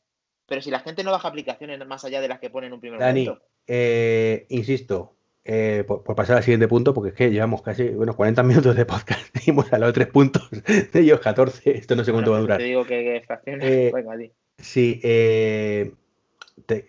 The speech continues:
Speaker 2: eh, esto va a ser, de verdad, y me alegro muchísimo que estén los widgets ahí y que sean mejor, ¿vale?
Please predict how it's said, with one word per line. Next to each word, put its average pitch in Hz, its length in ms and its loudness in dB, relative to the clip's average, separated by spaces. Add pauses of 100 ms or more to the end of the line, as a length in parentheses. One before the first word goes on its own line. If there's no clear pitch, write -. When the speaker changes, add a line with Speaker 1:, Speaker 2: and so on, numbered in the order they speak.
Speaker 2:
eh, 117 200 -4 (220)
esto 208 220 6
va 214 60 6
a - 40 2
ser, 208 340 2 (200)
de 117 100 -8
verdad, 131 300 -2
y 120 100 -2
me 110 80 -2
alegro 208 220 6
muchísimo 208 340 0
que - 40 -4
estén 165 160 -4
los 165 120 -2
widgets 170 220 -4
ahí 196 220 2
y 131 80 -4
que 113 80 -4
sean 196 160 0
mejor, 151 380 -2
¿vale? 160 340 -2